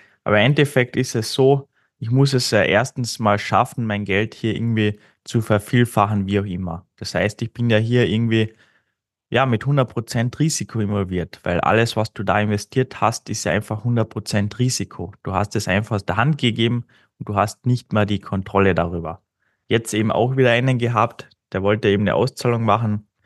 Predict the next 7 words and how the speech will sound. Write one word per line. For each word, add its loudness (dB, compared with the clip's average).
und -10
irgendwie 2
auch 2
wieder 0
auf -2
irgendeinen -2
Betrüger 2